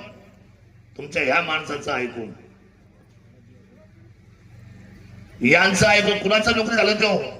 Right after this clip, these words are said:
म्हणजे तुम्हाला आदिवासी समाज मतांना पाहिजे, पण आदिवासी माणसाची नोकरी घालवणं त्याने योग्य केलं का हो?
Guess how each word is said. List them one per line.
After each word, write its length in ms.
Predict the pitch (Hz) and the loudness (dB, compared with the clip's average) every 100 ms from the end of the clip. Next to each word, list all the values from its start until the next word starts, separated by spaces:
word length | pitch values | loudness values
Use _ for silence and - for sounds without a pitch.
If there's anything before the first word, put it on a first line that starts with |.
| - - - - - - - | -18 -20 -20 -20 -20 -20 -8
म्हणजे 200 | 156 214 | 0 0
तुम्हाला 600 | 214 208 220 226 226 208 - - - - - - - | 2 0 2 2 2 0 -4 -14 -18 -20 -20 -10 -2
आदिवासी 540 | 180 214 220 214 226 | -2 0 0 0 0
समाज 320 | 196 196 220 | -2 0 0
मतांना 400 | 214 202 220 220 | 0 0 2 2
पाहिजे, 520 | 214 214 208 196 143 117 - - - - - - | 2 2 2 2 0 -6 -14 -20 -20 -20 -14 -6
पण 80 | 175 | -4
आदिवासी 720 | 160 170 202 226 214 180 220 | -2 0 2 2 2 2 0
माणसाची 640 | 214 202 202 214 214 214 | 0 -2 0 0 2 2
नोकरी 380 | 214 202 202 220 | 0 -2 0 2
घालवणं 420 | 202 208 214 214 | 2 2 2 2
त्याने 180 | 214 208 | 0 0
योग्य 340 | 196 190 196 | 0 0 0
केलं 200 | 214 220 | 2 2
का 120 | 220 226 | 4 4
हो? 160 | 233 | 4